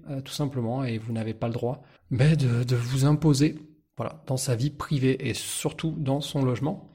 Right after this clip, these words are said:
Alors j'ai pas la liste, mais il y en a plein. La dernière, elle date de deux mille seize, euh, la, la jurisprudence là-dessus. Par contre, ce que vous pouvez faire, ce que tu peux faire,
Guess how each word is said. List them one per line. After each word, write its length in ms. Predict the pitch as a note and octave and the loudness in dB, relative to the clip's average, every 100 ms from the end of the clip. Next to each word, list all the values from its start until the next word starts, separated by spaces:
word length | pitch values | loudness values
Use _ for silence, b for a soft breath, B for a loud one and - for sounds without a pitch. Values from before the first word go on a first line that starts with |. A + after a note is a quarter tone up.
| - | -6
Alors 240 | C3+ B2+ | -2 0
j'ai 140 | A2 A#2+ | 0 2
pas 160 | D#3 | 4
la 180 | D3+ C3 | 4 4
liste, 320 | B2+ E3+ - | 2 0 0
mais 80 | C#3 | 2
il 40 | |
y 40 | B2 | 2
en 80 | A#2 | 0
a 80 | |
plein. 260 | A2+ C#3+ C#3+ | 0 2 2
La 120 | B2+ | 2
dernière, 320 | A#2 B2+ C3+ | 2 2 2
elle 80 | A2 | 0
date 140 | A#2 A2 | -2 -4
de 100 | A#2 | 2
deux 100 | B2+ | 2
mille 140 | B2+ | 2
seize, 420 | - B2+ B2+ B2 - | 0 0 0 -4 -6
euh, 340 | B2+ A#2 A#2+ A2 | -4 -2 -2 -2
la, 280 | A2 A2 A2+ A#2 - C#3 - _ B B B B B B _ | -4 -4 -6 -8 -10 -12 -14 _ B B B B B B _
la 340 | C3+ A#2 A2+ A2+ | -4 -2 -2 0
jurisprudence 680 | A#2+ B2+ C3 B2+ B2 C3+ | 0 0 -2 0 0 0
là-dessus. 420 | A#2+ - - D#3+ | -4 -2 -2 -2
Par 180 | D#3+ B2+ | 0 -2
contre, 220 | - D#3 | 0 -2
ce 20 | - | 0
que 80 | |
vous 120 | A#2 B2 | -2 -2
pouvez 280 | D3+ D3 | 0 0
faire, 400 | C3+ B2+ B2+ - - _ - | 0 -2 -6 -8 -18 _ -20
ce 100 | - | -12
que 120 | B2 | -10
tu 160 | - - | -10 -12
peux 120 | A#2 | -14
faire, 420 | - A2 C3 | -10 -10 -10